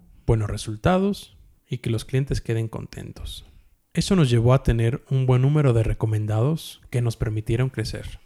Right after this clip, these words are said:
En diciembre del dos mil diecinueve decidimos llevar a cabo las estrategias de marketing en redes sociales y en Google Ads que realizamos para nuestros clientes,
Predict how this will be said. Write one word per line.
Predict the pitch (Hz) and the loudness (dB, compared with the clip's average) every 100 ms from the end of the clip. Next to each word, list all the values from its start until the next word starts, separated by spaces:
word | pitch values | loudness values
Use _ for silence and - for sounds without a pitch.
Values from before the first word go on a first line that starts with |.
| _ _ - | _ _ -2
En | 143 | 2
diciembre | 139 156 170 | 4 4 4
del | 160 | 4
dos | 117 110 | 2 2
mil | 123 | 2
diecinueve | 139 180 156 175 | 4 4 4 2
decidimos | 135 113 110 110 110 - _ | 0 -2 -4 -4 -4 -8 _
llevar | 117 113 123 | -2 0 0
a | - | 0
cabo | 120 113 | 0 2
las | 135 113 | 2 0
estrategias | 110 107 - 117 - 131 123 | -4 -6 -2 -2 0 -2 0
de | |
marketing | 123 113 120 117 - 120 156 _ _ - | 0 0 -2 -6 -4 -4 -4 _ _ -6
en | 113 110 | -2 0
redes | 120 123 | 0 0
sociales | 139 - 143 110 110 170 - - _ _ - | -2 0 2 2 0 -2 -6 -14 _ _ -8
y | 127 113 | -2 0
en | 110 | 2
Google | 110 117 135 | 2 4 4
Ads | 131 - - - | 2 -2 -8 -6
que | 123 | -4
realizamos | 110 101 - 107 123 - | -2 -4 -4 -2 -2 0
para | 107 104 | -2 -2
nuestros | 107 - 135 | -4 -2 -2
clientes, | - 202 180 - - | 0 0 0 -6 -10